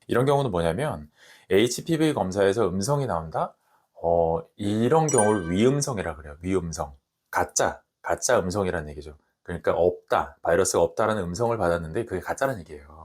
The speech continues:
원래 바이러스가 있긴 있는데 검사에서 검출해내지 못한 거죠. 어떤 경우냐면 이게 피씨알 기반 검사거든요. 피씨알들은 디엔에이 템플릿이 있어야 돼요. 그러니까 디엔에이의 어떤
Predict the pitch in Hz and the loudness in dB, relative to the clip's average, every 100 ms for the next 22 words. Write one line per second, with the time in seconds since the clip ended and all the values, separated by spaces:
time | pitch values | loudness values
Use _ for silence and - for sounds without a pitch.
0 | - 92 110 - 85 87 - 110 87 78 | 0 4 4 4 0 -2 -4 -4 -4 -6
1 | - 123 82 80 95 131 69 - 87 95 | -6 -6 -6 -4 -4 -4 -8 -10 -4 0
2 | 117 113 - - 110 104 104 80 - 113 | 0 -2 -6 -6 -6 -6 -8 -10 -12 -12
3 | 78 80 - _ _ _ _ - 101 113 | -14 -18 -20 _ _ _ _ -4 0 2
4 | 101 87 80 127 90 73 _ - - - | 2 0 -4 -6 -6 -10 _ -20 -20 -20
5 | _ - 92 104 190 - 226 175 113 92 | _ -4 -2 0 0 2 4 2 0 -4
6 | 82 78 78 71 73 - _ - 160 160 | -4 -6 -8 -8 -12 -14 _ -4 2 4
7 | 147 - 127 117 80 101 110 120 - 139 | 4 0 -4 -6 -2 2 2 2 -2 -2
8 | 151 139 98 - 82 80 80 80 80 85 | -2 -2 -2 -2 -2 -2 -6 -8 -8 -8
9 | - 95 110 110 107 107 110 98 85 - | 0 2 4 4 4 4 4 2 -2 -2
10 | 92 90 85 82 | -2 0 -4 -6